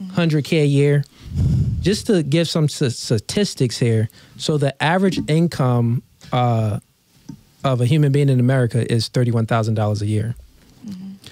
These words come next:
Speaker 1: So all of everyone, all the incomes everyone gave is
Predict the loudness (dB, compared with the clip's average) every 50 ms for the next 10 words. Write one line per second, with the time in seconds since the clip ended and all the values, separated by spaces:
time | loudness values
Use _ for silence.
0 | -20 -20 -20 -14 -10 -4 -2 0 0 0 2 0 0 2 2 2 2 0 0 -2
1 | 0 2 2 2 2 2 2 2 2 0 -2 -4 _ _ _ _ _ _ _ _
2 | _ _ _ _ _ _ _ -20 _ -6 -2 -2 0 0 2 2 2 2 2 2
3 | 2 2 0 -2 -8 -6 -2 0 0 2 2 2 2 4 4 2 2 2 2 0
4 | 0 -2 -4 -8 -10 -12 -16